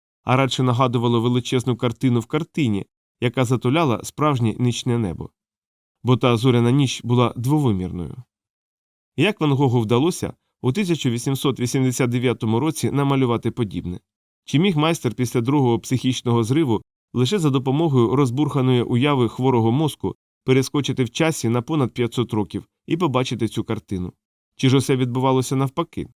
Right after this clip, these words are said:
Побачене жахливе майбутнє і картина прийдешнього судного дня стали справжніми причинами його психічного зриву та самогубства. "Діти, у вас все добре? Що ви плануєте робити?" Лодзи вигулькнув в інформаційному вікні. Він уже позбувся скафандра,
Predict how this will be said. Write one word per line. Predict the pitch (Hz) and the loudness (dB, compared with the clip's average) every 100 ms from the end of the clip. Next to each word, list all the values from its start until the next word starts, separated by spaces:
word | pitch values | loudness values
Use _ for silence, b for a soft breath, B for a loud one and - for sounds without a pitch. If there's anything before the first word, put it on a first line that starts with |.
| _ _ | _ _
Побачене | - 127 135 135 120 107 | -2 2 2 2 0 0
жахливе | 123 131 139 120 | -2 -2 0 0
майбутнє | 120 120 123 120 117 | 2 0 0 -2 0
і | 113 | 0
картина | 127 117 135 117 107 | 0 -2 0 0 0
прийдешнього | 123 120 120 110 117 110 - | 0 0 0 0 0 -2 -2
судного | - 127 123 143 | -2 0 0 0
дня | 147 151 98 - _ - - | 0 -2 -2 -8 _ -12 0
стали | 127 123 | 2 2
справжніми | - 123 113 120 113 | 0 0 0 0 0
причинами | 117 117 135 117 110 110 | -2 -2 0 2 2 2
його | 123 123 113 | 2 2 2
психічного | 131 123 113 - 110 113 | -2 -2 -4 -2 0 0
зриву | 123 156 104 | 2 2 0
та | - 120 | -2 -4
самогубства. | - 117 120 85 - - - _ _ _ _ - | 0 0 -2 -4 -12 -16 -18 _ _ _ _ -2
"Діти, | 110 101 | 0 2
у | 101 | 0
вас | 104 | -2
все | - 160 | -2 -2
добре? | 110 78 76 - - _ _ - | -2 -4 -6 -12 -20 _ _ -4
Що | 143 | 2
ви | 139 | 2
плануєте | 120 113 107 107 | 2 0 0 0
робити?" | 98 85 85 - - _ _ _ _ | -4 -4 -8 -12 -18 _ _ _ _
Лодзи | 120 117 113 185 | 0 2 2 2
вигулькнув | 123 127 120 123 117 107 _ - | 4 2 2 0 -2 -2 _ 0
в | |
інформаційному | 131 127 131 127 - 120 117 | 0 2 2 2 0 0 2
вікні. | 117 131 - 78 107 - _ _ - | 0 -2 -6 -10 -12 -20 _ _ 0
Він | 127 123 | 2 4
уже | 113 | 4
позбувся | 113 123 113 110 113 | 2 0 0 -2 -2
скафандра, | - 117 - 170 120 92 | -4 -4 0 0 0 -4